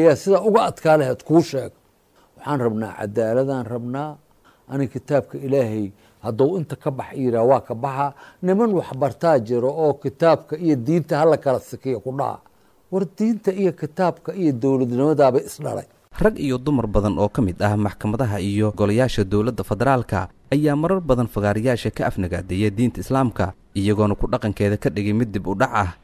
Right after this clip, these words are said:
Speaker 2: waana sida ay hadalka u dhigeen. Taa beddelkeedana dowladda federaalka ayaa ku dhaqanta dastuurka ay shisheeyuhu qoreen.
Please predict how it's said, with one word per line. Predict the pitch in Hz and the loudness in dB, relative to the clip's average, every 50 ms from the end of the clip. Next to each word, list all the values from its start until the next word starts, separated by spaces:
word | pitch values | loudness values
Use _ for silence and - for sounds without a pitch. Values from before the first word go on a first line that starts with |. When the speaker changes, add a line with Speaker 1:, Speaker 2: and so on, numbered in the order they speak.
| - 92 | -2 0
Speaker 2:
waana | 95 98 104 101 | 2 2 2 0
sida | - - 135 113 78 | -2 -4 -4 -2 -2
ay | 95 104 95 | -2 -2 0
hadalka | - 135 117 107 - - 123 | 0 0 0 0 -2 -2 -4
u | 117 | -2
dhigeen. | 113 110 110 135 131 110 95 82 - - _ _ _ _ - - - - | 0 4 6 6 6 6 4 2 -2 -8 _ _ _ _ -20 -4 2 4
Taa | 123 131 160 185 | 4 6 4 4
beddelkeedana | 185 214 190 160 147 - - 110 101 104 104 | 2 2 2 0 0 -2 0 0 0 0 0
dowladda | 98 92 107 110 131 123 104 101 | 0 0 0 0 0 0 -2 -4
federaalka | - 101 98 113 120 117 101 - - - | -4 -2 0 2 2 2 2 0 -2 -2
ayaa | 101 107 104 104 | 0 0 0 -2
ku | - 143 | -2 -4
dhaqanta | 95 - - - 92 - 110 104 | -6 -6 -6 -8 -6 -2 -2 -2
dastuurka | 98 101 98 - - 139 127 - - - | -2 -4 -6 -2 0 0 0 0 -2 -2
ay | 104 98 - | -2 -2 -4
shisheeyuhu | - 98 - - 113 127 120 107 - - | -4 -6 -2 2 2 4 4 2 2 4
qoreen. | 117 117 131 123 104 92 - | 6 6 6 6 6 2 -2